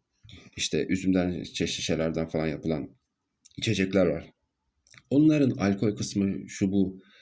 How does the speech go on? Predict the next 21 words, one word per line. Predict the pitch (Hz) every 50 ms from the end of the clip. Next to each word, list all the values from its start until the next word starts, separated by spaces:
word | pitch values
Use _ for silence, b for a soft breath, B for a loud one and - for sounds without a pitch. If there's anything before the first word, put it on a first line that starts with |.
| B B B B
sarhoşluk | - - - 85 87 95 95 - - 98 -
etkisi | - 92 - - - - 90 82
falan | - 98 92 87 87 76 62 - - - _ _ _ _ _ _ _ _ _ _ _ _ _ _ _ _
yanlış | - - 87 87 92 104 120 120 120 -
yollardan | 95 87 82 80 76 73 73 73 73 76
yapılması | 73 76 76 - 73 71 73 - - - - -
olmasa | 107 120 117 104 98 90 - - 85 -
da | - - - _ _ _ _ _ _ _ _ _ _ _ -
güzel | - 131 143 139 117 101
içecekler | 117 - 113 95 98 95 95 92 95
halinde | 92 90 85 73 82 80 78 76
yapılsa | 73 73 - - 101 95 - 101 95
çok | - - 92 - -
değerli. | - - - - - - - _ _ _ _ -
Buna | 135 156 156 139
bir | 151 -
türlü | - - 135 123 120
kafayı | 123 113 101 - 110 104 101
yetiremedi | 95 - - - 85 73 67 65 60 57
insanlar. | 57 64 - - 58 58 58 - - - _ _ _ b b b b b b b b b b b _ -
İçkinin | 190 196 - - - 175 165 160 139 139 165 - - -